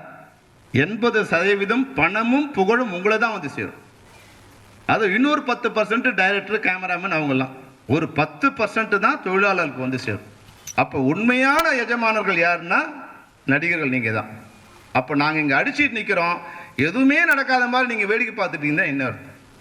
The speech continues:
எல்லா நடிகர் சங்கத்தையும் சொல்றேன், ரஜினி சாரையும் கேட்கிறேன், கமல் சாரையும் கேட்கிறேன், விஜய் சாரையும் கேட்கிறேன், அஜித் சாரையும் கேட்கிறேன், நான் எல்லாரையுமே கேட்கிறேன்.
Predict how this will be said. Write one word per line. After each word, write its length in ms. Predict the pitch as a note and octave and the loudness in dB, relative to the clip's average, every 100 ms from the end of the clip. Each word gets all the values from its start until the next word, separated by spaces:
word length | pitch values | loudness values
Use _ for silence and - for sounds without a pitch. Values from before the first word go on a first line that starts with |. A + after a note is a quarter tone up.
| - - - - - | -20 -20 -20 -12 -2
எல்லா 180 | C3 F#3+ G#3 | 2 2 2
நடிகர் 320 | - F3 F#3 F3 | 0 -2 -2 -2
சங்கத்தையும் 400 | F3+ G3 A3 - | -2 0 -2 2
சொல்றேன், 320 | G#3+ G#3 A3 A3 - - - | 2 2 0 -2 -10 -14 -2
ரஜினி 260 | C#3+ F3 G3+ G3 | -2 0 0 2
சாரையும் 320 | G3+ A#3 A#3+ | 2 0 0
கேட்கிறேன், 340 | A3 G#3 G#3+ G#3 | 0 2 2 2
கமல் 280 | F3 G3+ G3+ | 0 -2 0
சாரையும் 380 | G#3 G3+ A#3+ A#3+ | 2 2 2 2
கேட்கிறேன், 320 | A3 G#3 G3+ F#3+ | 0 0 0 0
விஜய் 260 | E3 G3 G3+ | 2 2 2
சாரையும் 300 | G#3 A3 A#3 A3 | 0 0 0 0
கேட்கிறேன், 320 | G#3 G#3 F#3 | 0 0 2
அஜித் 260 | E3 A3 A3 | 2 0 0
சாரையும் 320 | G#3+ A3+ C4 G#3+ | 0 2 0 0
கேட்கிறேன், 280 | G3 F#3+ F#3 - - - - - - - - - - - | 0 -2 -2 -6 -6 -6 -4 -4 -4 -4 -4 -6 -4 0
நான் 160 | B3 C4 | 2 4
எல்லாரையுமே 420 | D4 E4+ E4+ D#4+ B3 | 4 4 2 -4 -2
கேட்கிறேன். 280 | F#3 C3 F#2+ | -4 -6 -10